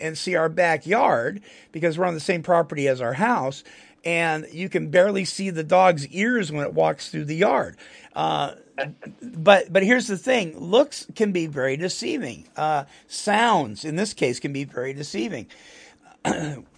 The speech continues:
We're, we're not in a big high rise in downtown Portland, Oregon. Uh, but,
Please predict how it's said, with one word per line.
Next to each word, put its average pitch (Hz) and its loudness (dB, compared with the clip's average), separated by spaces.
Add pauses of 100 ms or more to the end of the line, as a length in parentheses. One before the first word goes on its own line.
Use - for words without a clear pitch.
We're, 185 -2
we're 240 2
not 240 10
in 214 2
a 185 4
big 185 2
high 185 6
rise 151 2
in 143 -6
downtown 151 0
Portland, 143 -2
Oregon. 139 -4 (480)
Uh, 135 -4 (280)
but, 151 4